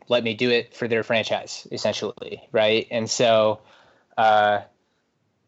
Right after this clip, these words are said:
it worked one day. <laughs> And, uh, and at that point, I was like, "All right, cool." Like, it's all, it was all, like, worth it at this point. Um, like, something came out of nothing, and, uh, and yeah.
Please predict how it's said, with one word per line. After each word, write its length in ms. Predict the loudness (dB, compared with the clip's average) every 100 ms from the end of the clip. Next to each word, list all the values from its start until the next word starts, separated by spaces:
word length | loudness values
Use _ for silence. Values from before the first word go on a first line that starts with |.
| _
it 200 | -4 -2
worked 260 | 0 -2 0
one 160 | -4
day. 320 | -2 -2 -4 -2
<laughs> 680 | -2 0 2 2 0 -4 -6 -14 -20 -20 -20 -4
And, 400 | 0 2 2 0
uh, 500 | 0 2 2 2 -2 -6 _ _ _ _ _ _ _
and 160 | 0 2
at 140 | 2 2
that 240 | 2 2
point, 240 | 2 2
I 100 | 2
was 140 | 2 0
like, 140 | 0
"All 60 | 2
right, 280 | 0 -2 -4
cool." 300 | -2 0 0
Like, 220 | -2 -4
it's 140 | 0
all, 280 | 4 4 4
it 80 | 0
was 140 | 0
all, 300 | 4 4 2
like, 260 | 0 -2 0
worth 220 | 0 0
it 100 | 2
at 120 | 0
this 180 | 0 -6
point. 520 | -4 0 2 0 -4 -6
Um, 520 | -2 0 0 0 -2 -2
like, 320 | -2 -2 -4
something 560 | -4 -4 -2 -4 -2 -4
came 200 | -2 0
out 120 | 0
of 80 | 0
nothing, 540 | 0 0 0 -2 -4
and, 380 | -2 0 0 2
uh, 400 | 2 2 2 -2 -6 _ _ _ _ _ _ _ -4
and 160 | -2 2
yeah. 380 | 2 2 0